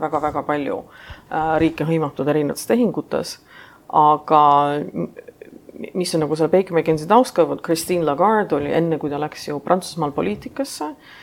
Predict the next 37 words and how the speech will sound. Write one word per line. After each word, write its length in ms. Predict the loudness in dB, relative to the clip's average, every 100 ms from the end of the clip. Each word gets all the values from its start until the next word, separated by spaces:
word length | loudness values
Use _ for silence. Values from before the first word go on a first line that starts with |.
| -20
Christine 420 | _ -10 -4 -2 0
Lagarde 480 | 2 2 2 2
oli, 240 | 0 -2 -4 -4
äh, 160 | -4 -4
üldse 220 | -4 0
Baker 260 | 2 2 0
McKenzie, 800 | -4 -4 -6 -6 -8 -6 -4 -4
äh, 240 | -4 -6 -8 -14 -20
siis 240 | -18 -10
esi-, 300 | -8 -6 -8 -8
ma 80 | -10
ei 60 | -10
tea, 80 | -8
esinaine, 440 | -8 -6 -6 -8
esimees, 460 | -8 -4 -4 -4 -10 -20 -20 -20 -20 -8 -4
äh, 140 | -2 -4
mis 80 | -4 -2
oli 140 | -2 -2 -2 0
üldse 300 | 0 0 0 2
esimest 400 | 0 -2 -6 -2
korda, 300 | 0 2 0 -2
kui 300 | -2 -2 -2 -2
naine 400 | -2 -2 -4 -4
oli 300 | -2 -2 -2 -2 -2
rahvusvahelise, 1040 | -4 -6 -10 -6 -4 -4 -4 -6 -6 -4 -2 -2 -4 -4
nagu 160 | -6 -6
globaalse 640 | -4 0 2 2 -2 -4 -4
advokaadibüroo 800 | -2 -4 -4 -6 -6 -4 -2 0
juht. 380 | -2 -4 -20 _ _ -20 -20 -16 -16 -18 _ _
Ja 160 | -2 -2
siiamaani 540 | 0 0 2 0 0 0
räägitakse, 640 | 0 -2 -6 -4 0 -2
et 80 | -2
see 80 | -4
oli 80 | -4
Christine 460 | -6 -4 -4 -2
Lagarde, 320 | 0 0 0